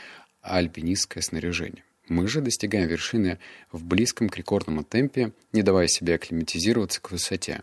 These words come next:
почти без еды и сна, и, что самое поразительное, без какой-либо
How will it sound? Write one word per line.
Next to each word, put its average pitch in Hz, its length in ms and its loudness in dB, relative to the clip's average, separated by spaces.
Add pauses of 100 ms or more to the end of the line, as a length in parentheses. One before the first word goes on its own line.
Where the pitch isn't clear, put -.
(160)
почти - 320 0
без 82 240 -4
еды 85 240 0
и 95 80 0
сна, 76 380 -2 (220)
и, - 40 -20
что - 180 -10
самое 95 340 0
поразительное, - 640 -8 (240)
без 85 320 -2
какой-либо 82 800 -4